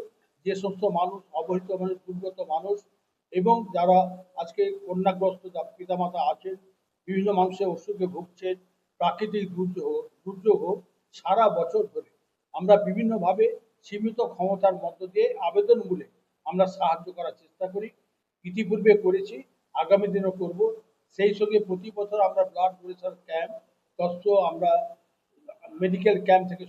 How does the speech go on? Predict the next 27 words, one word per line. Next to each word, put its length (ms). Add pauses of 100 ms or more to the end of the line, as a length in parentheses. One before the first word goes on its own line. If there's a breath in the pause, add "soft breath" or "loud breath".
শুরু 240
করে, 160 (520)
আই 100 (120)
অপারেশন 400
ক্যাম্প 180
থেকে 200
শুরু 160
করে 160
রামনগর 460
বাজার 240
ব্যবসায়ীদের 420
এটা 200
করি। 140 (520)
এবং 120 (120)
সর্বোপরি 400 (120)
আমরা 140 (100)
বিভিন্ন 260 (140)
উৎসব 320 (100)
করে 200
থাকি, 180 (480)
তার 200
মধ্যে 260
সবচেয়ে 280
বৃহৎ 320
উৎসব 160
হচ্ছে 220
রামনগর 440